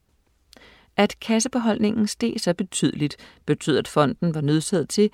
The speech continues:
at ændre fondatsen, så fondsmidlerne kunne række ud over projekter, der beskæftigede sig med nærsynethed. "Det var ganske enkelt svært at få brugt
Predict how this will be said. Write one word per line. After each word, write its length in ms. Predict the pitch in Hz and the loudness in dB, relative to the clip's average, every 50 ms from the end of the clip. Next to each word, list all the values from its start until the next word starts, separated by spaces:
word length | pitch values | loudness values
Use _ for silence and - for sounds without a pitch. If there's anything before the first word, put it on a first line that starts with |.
| - - - _ | -4 -20 -14 _
at 260 | - 202 208 208 - - | -2 0 0 0 -2 -2
ændre 260 | 156 143 135 147 160 | -2 -2 -2 -2 -4
fondatsen, 640 | - - 175 170 - 151 147 - - - 156 156 151 - - - _ _ _ _ | -4 -4 -4 -4 -4 -6 -6 -6 -8 -6 -4 -4 -4 -6 -10 -20 _ _ _ _
så 180 | - - 160 139 | -6 -2 -2 0
fondsmidlerne 680 | - - 151 - - - 208 156 - 160 170 180 190 - - - _ | 2 2 2 2 2 0 -2 0 0 2 0 0 0 -2 -8 -20 _
kunne 180 | - - 226 208 | 2 4 4 4
række 380 | - 185 175 175 - 220 - - | 4 2 0 0 0 0 0 0
ud 80 | 240 | 0
over 200 | - - - 139 | 2 2 2 0
projekter, 600 | - - - 147 - - 165 170 - - 196 202 196 _ _ _ _ - | 0 -2 -8 -6 -4 -4 -4 -4 -4 -4 -6 -6 -6 _ _ _ _ -8
der 60 | - | -6
beskæftigede 580 | - 240 220 - - 165 156 - - - - 170 | -2 -2 -2 -2 0 -2 -2 -2 -2 -4 -4 -2
sig 220 | 160 - 175 175 | -2 -2 -2 0
med 100 | 180 196 | 0 0
nærsynethed. 760 | 185 165 151 151 147 - - 165 - - 156 147 156 156 151 - - - - _ _ _ _ _ _ _ _ _ - | 0 0 0 -2 -4 -6 -6 -4 -2 -2 -2 0 0 0 -2 -2 -6 -12 -20 _ _ _ _ _ _ _ _ _ 0
"Det 80 | 156 | 0
var 60 | 117 127 | 0 2
ganske 380 | - 139 143 147 - - - | 2 0 0 0 -2 -4 -2
enkelt 380 | - 180 - - - 233 220 - - - - _ - | -2 -2 -2 -2 -4 -4 -4 -6 -14 -20 -20 _ -12
svært 360 | - - 185 220 - - - - | -8 -2 -2 0 0 -2 -4 -4
at 80 | 220 - | -6 -4
få 100 | - 233 | -4 -6
brugt 360 | - - 156 160 - - | -4 -2 -4 -4 -4 -6